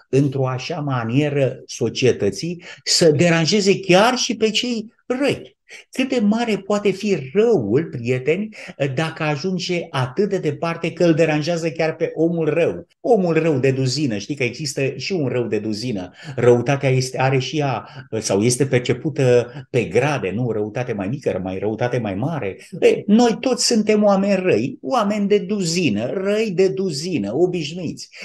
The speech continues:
Dar dacă răul cel mare care atrage atenția lui Dumnezeu este atât de mare încât ajunge să ne deranjeze pe noi, oameni răi, înseamnă că e ceva, ă, destul de serios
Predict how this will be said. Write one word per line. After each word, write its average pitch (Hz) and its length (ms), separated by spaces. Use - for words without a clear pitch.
Dar 113 260
dacă 110 360
răul 233 420
cel 175 340
mare 135 680
care 117 280
atrage 151 380
atenția 151 380
lui 127 100
Dumnezeu 117 520
este 135 380
atât 131 240
de 185 80
mare 165 220
încât 135 220
ajunge 147 360
să 156 180
ne 151 100
deranjeze 131 500
pe 104 240
noi, 190 520
oameni 110 520
răi, 95 480
înseamnă 127 420
că 143 100
e 131 40
ceva, 131 520
ă, 117 420
destul 123 400
de 143 280
serios 147 760